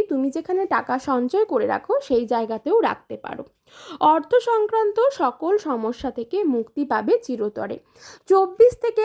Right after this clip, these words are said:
আটচল্লিশ ঘন্টা বা আটচল্লিশ থেকে বাহাত্তর ঘন্টার মধ্যেই তুমি কিন্তু মিরাকেল দেখতে পাবে তোমার জীবনে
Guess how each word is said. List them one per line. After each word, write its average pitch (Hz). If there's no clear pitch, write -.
আটচল্লিশ 339
ঘন্টা 349
বা 247
আটচল্লিশ 339
থেকে 359
বাহাত্তর 294
ঘন্টার 240
মধ্যেই 302
তুমি 233
কিন্তু 240
মিরাকেল 233
দেখতে 202
পাবে 214
তোমার 208
জীবনে 208